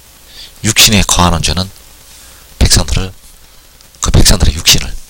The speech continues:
이방인들에게 넘기게 된다는 사실입니다. 여러분들 육신에 거하는 죄는 여러분들의 육신을 이방인들에게 넘겨주게 된다는 것. 그래서 아무리 깨어 기도했던 예수 믿는 백성도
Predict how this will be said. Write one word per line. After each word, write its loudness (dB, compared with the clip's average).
이방인들에게 -2
넘기게 -2
된다는 -2
사실입니다. 0
여러분들 -2
육신에 -2
거하는 -2
죄는 -8
여러분들의 0
육신을 -4
이방인들에게 0
넘겨주게 -4
된다는 -2
것. -6
그래서 0
아무리 0
깨어 2
기도했던 0
예수 0
믿는 -4
백성도 -2